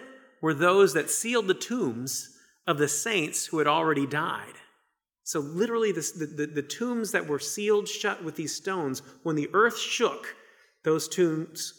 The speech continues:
came open. And they just sat open. And then after his resurrection,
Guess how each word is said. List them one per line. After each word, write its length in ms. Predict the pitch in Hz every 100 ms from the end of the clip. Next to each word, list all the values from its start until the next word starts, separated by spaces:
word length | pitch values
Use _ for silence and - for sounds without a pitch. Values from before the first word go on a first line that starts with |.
| _ -
came 340 | 180 170 170
open. 320 | 254 262 - - - _ _ _ _ _ _ _ _ _ _
And 100 | 190
they 40 | 226
just 220 | 247 -
sat 200 | 277 269
open. 320 | 277 269 107 - - _ _ _ _ _ _ _ _ _ _ _ _ -
And 120 | 190
then 200 | 220 220 208
after 340 | 202 220 - 185
his 200 | 170 170
resurrection, 720 | 185 156 175 277 - 143